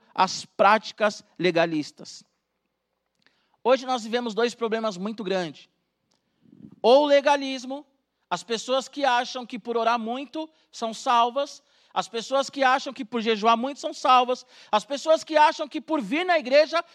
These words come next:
são salvas, sendo que, na verdade, a nossa oração, a nossa leitura,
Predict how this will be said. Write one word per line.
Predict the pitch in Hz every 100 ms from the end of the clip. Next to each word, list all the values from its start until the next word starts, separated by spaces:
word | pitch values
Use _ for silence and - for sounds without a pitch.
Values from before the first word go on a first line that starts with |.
| -
são | 302
salvas, | 320 - 294 277 311 339 - - -
sendo | 285 339
que, | -
na | 320 339
verdade, | 285 262 320 269
a |
nossa | 247 277 339
oração, | 359 349 - 214 208 208 - _ _
a | 208
nossa | 233 311 330
leitura, | 330 311 330 311 302 311